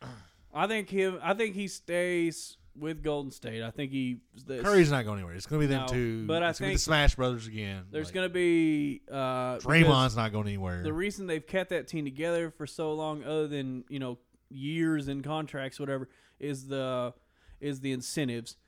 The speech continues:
Speaker 2: So they're gonna, whatever, whatever Klay doesn't get in contract money, he'll get supplemented with, with incentive money.
Speaker 1: Oh, he's gonna sign the one ninety-one. That's what he's
Speaker 2: Yeah,
Speaker 1: gonna do.
Speaker 2: and they'll make, they'll make the incentives something to where he can hit it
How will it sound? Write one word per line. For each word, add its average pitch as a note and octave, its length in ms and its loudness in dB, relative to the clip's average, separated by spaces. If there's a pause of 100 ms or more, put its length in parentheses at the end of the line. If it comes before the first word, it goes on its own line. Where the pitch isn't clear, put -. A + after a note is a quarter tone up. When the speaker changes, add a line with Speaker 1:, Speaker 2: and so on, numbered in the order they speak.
(200)
Speaker 2:
So C#3 280 -4
they're C#3+ 180 -2
gonna, D3+ 300 -2
whatever, F3+ 600 0 (880)
whatever G3 320 -4
Klay G3 380 0
doesn't D#3+ 320 -2
get E3+ 320 -2
in C#3 340 -6 (100)
contract F3 580 -2
money, C3 500 -8
he'll D#3 200 -6 (120)
get D3+ 260 -4 (160)
supplemented D3+ 680 -4
with, B2+ 180 -2 (100)
with C#3 280 -4
incentive C3+ 420 -6
money. A2+ 300 -12
Speaker 1:
Oh, C3+ 80 -8
he's F#3+ 200 -2
gonna D3 320 6
sign G#2+ 480 4
the F2 100 -10
one F#2 220 -6
ninety-one. E2+ 640 -10
That's E2 220 -14
what G2 60 -6
he's F#2 100 -8
Speaker 2:
Yeah, C#3+ 180 -2
Speaker 1:
gonna E2 120 -10
do. D3+ 60 -6
Speaker 2:
and E3+ 160 -2
they'll F#3+ 140 0
make, F3+ 420 -4
they'll F#3 160 0
make G3+ 240 -4
the F#3 120 -4
incentives E3+ 500 -6
something D#3+ 480 -8
to - 140 -14
where D#3 160 -4
he D#3 120 -4
can C3+ 160 -10
hit D#3 200 -6
it C#3+ 180 -6